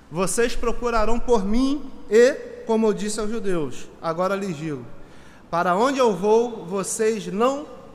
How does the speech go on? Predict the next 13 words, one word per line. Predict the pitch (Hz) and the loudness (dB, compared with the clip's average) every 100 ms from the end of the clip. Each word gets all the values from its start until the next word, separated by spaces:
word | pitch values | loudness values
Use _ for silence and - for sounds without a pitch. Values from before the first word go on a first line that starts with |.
| - - | -12 0
podem | 214 214 196 175 143 | 4 4 2 -2 -6
ir." | - - - - - - - - - - - - - - - | -8 -12 -14 -14 -16 -18 -20 -20 -16 -14 -14 -14 -14 -16 -10
Isso | 226 285 - 247 | -6 -4 -4 -6
é | |
realmente | 185 240 269 220 196 262 247 | -2 -2 -2 -4 -6 -6 -8
para | - | -12
os | 226 | -10
discípulos, | 202 - - 196 226 226 202 | -8 -10 -10 -10 -10 -12 -10
naquela | 185 - 220 240 | -10 -6 -4 -4
realidade, | 214 208 175 147 170 190 | -6 -8 -10 -8 -8 -8
naquele | 185 156 196 226 | -12 -10 -10 -8
ambiente, | 202 170 226 - | -8 -8 -8 -6
algo | 196 220 | -4 -4